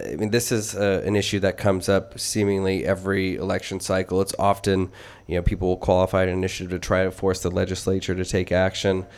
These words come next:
Uh, I think in this instance, Prop five was essentially qualified but orphaned by its sponsors, and in, in that they didn't, uh,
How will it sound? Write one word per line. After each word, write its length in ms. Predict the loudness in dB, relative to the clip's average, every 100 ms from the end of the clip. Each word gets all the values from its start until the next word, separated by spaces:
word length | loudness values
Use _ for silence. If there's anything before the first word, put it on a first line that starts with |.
| -20 -8
Uh, 200 | -2 2 2
I 40 |
think 220 | 0 -2
in 140 | -2 -2
this 200 | -2 0
instance, 440 | -2 0 -2 0
Prop 260 | 2 2 2
five 240 | 0 0
was 140 | -4
essentially 680 | -6 -2 0 0 0 0 -2
qualified 760 | -2 2 4 4 0 0 0 -2
but 160 | -6 -6 -14 -4
orphaned 480 | -2 0 -2 -2 -4
by 140 | -2
its 260 | -2 -6 -12
sponsors, 640 | -8 0 0 2 -2 -2 -6
and 180 | -4 -4
in, 140 | -2
in 160 | 0 0
that 240 | 0 0
they 100 | 0
didn't, 320 | 0 0 -2 -6 -20 -18 -6
uh, 360 | -2 0 -2